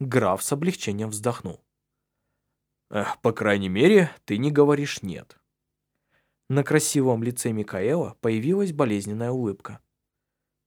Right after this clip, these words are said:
«Вы же знаете, что я во всём полагаюсь на вас обоих. Вы оба хотите мне только добра, к тому же...» «Что?» «К тому же было бы приятно лишить старого развратника такого лакомого кусочка».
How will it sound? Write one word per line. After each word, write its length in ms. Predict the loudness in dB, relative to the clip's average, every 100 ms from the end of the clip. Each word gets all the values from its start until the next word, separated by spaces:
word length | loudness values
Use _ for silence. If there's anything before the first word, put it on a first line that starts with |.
| -12
«Вы 200 | -4 -2
же 140 | -2
знаете, 500 | -2 0 0 0 -4
что 240 | -8 -6 -2
я 180 | 0
во 100 | -2
всём 260 | -2 -2 2
полагаюсь 540 | 6 6 6 4 2
на 100 | -2
вас 240 | -4 -4 -4
обоих. 460 | -2 -2 -4 -8 _ _ _ -20 -20 -20 _ -4
Вы 160 | 4 6
оба 240 | 6 4
хотите 400 | 0 -2 -2 0
мне 140 | 0
только 300 | 0 -2 -2
добра, 580 | -2 0 2 2 0 -4
к 100 | -8
тому 300 | -6 -2 -2
же...» 260 | -2 -2 -4 _ _ _
«Что?» 540 | -20 -2 4 4 2 -12 _ _ _ _ _ -16
«К 80 |
тому 340 | -6 -4 0 0
же 160 | 0
было 280 | -2 -2 -2
бы 140 | -2 -4
приятно 580 | -4 -4 0 0 0
лишить 360 | -6 -6 -8 -10
старого 480 | -4 2 2 2 -2
развратника 680 | -4 -4 -2 -2 -2 -8 -4
такого 460 | -2 4 4 6
лакомого 600 | 6 6 4 0 2 0
кусочка». 800 | -2 -6 -6 -4 -4 -6 -10 -14